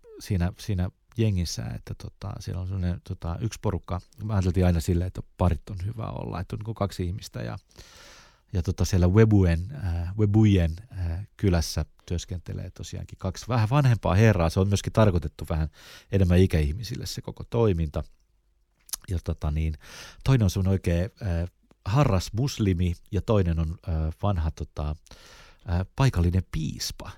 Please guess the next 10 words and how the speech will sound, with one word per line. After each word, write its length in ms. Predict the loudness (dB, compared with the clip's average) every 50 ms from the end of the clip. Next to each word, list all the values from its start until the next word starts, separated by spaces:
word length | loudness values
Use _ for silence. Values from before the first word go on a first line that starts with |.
| -20 _ _ _ _
joka 260 | -12 -10 -10 -10 -10 -12
on 80 | -10
siis, 240 | -10 -10 -10 -12 -14 _ -20 -16 -12 -12
tota, 200 | -10 -8 -6 -6
niin, 140 | -4 -4 -4
ollut 180 | -4 -4 -6
johtajana 440 | -6 -6 -4 -4 -2 -2 -2 -2 -4 -4
noin 140 | -4 -4 -2
kahdeskymmenes 720 | 0 0 0 0 -2 -4 -8 -12 -12 -12 -10 -10 -10 -6
seurakunnassa. 800 | -6 -4 -4 -4 -6 -8 -12 -14 -16 -14 -14 -14 -16 -16 -14